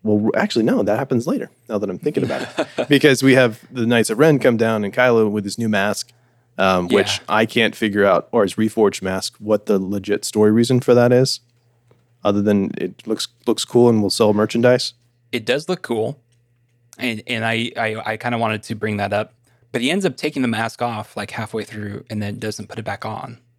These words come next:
Speaker 1: Yeah.
Speaker 2: So I, I was gonna ask you if there was a story reason.
Speaker 1: Well, you know, only thing I can come up with is, is that you have,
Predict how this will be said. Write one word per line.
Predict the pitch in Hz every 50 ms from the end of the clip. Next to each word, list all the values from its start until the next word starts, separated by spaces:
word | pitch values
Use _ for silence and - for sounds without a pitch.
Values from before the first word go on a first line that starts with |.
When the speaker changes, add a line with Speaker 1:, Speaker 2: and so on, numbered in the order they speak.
| _ _ _ _ _ _ _ _ _ _ _ _ _ _ _ _ _ _ _ _ _ _ _ -
Speaker 1:
Yeah. | 113 98 80 - - _ _ _ _ _ _ _ _ _ _
Speaker 2:
So | - - 110 104 101 101 101 101 104 107 - _ -
I, | 113 113 117 117
I | 120
was | 113 117 120 131 123
gonna | 113 113 104 95
ask | - 110 95 95 - - -
you | 90 175 165 123 - _ _
if | - - - -
there | - -
was | - - - - 143 - -
a | -
story | - - - - - -
reason. | - - - - - - - _ _ _ _ _ _ _ _ _ _ _ _ _ - - - - - - - - - - - - _ -
Speaker 1:
Well, | 123 123 117 120 - -
you | - 135 143
know, | 143 139 139
only | 127 113 151 156 196 208
thing | 190 - 175 156
I | 147 139
can | 131 123
come | - 131
up | 123 117
with | 120 120 113 110
is, | 110 104 - - - -
is | 113 110 107 - -
that | - - 104 -
you | - 113 104
have, | - 117 113 120 117 113 107 - -